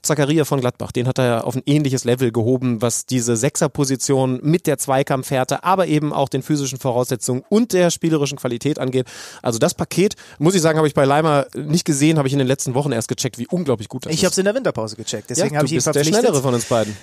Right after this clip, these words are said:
Speaker 2: Ähm, und auf der anderen Seite muss man natürlich aber auch schon sagen, ähm, übrigens Patrick Schick wieder vorne, hat sich total festgespielt im Sturmzentrum
Speaker 1: Mhm.
Speaker 2: bei R B, hat das auch gut gemacht in der ersten Halbzeit, war gut ins Spiel involviert, wie ich fand, ähm, hat da Pausen zum Beispiel ganz klar verdrängt aktuell.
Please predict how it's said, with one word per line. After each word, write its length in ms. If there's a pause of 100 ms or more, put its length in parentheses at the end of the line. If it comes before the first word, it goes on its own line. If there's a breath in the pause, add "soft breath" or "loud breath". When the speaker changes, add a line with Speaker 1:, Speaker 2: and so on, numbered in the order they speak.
(180 loud breath)
Speaker 2:
Ähm, 380
und 120
auf 100
der 100
anderen 160
Seite 180
muss 180
man 100
natürlich 340
aber 200
auch 160
schon 340
sagen, 600 (480)
ähm, 420 (160)
übrigens 300
Patrick 280
Schick 240
wieder 160
vorne, 440
hat 100
sich 100
total 280
festgespielt 520
im 100
Sturmzentrum 580
Speaker 1:
Mhm. 40
Speaker 2:
bei 140
R 140
B, 120
hat 120
das 80
auch 100
gut 160
gemacht 280
in 40
der 80
ersten 200
Halbzeit, 200
war 80
gut 160
ins 100
Spiel 200
involviert, 440
wie 60
ich 80
fand, 280 (180 soft breath)
ähm, 180
hat 140
da 160 (100)
Pausen 340
zum 120
Beispiel 480
ganz 260
klar 180
verdrängt 460
aktuell. 340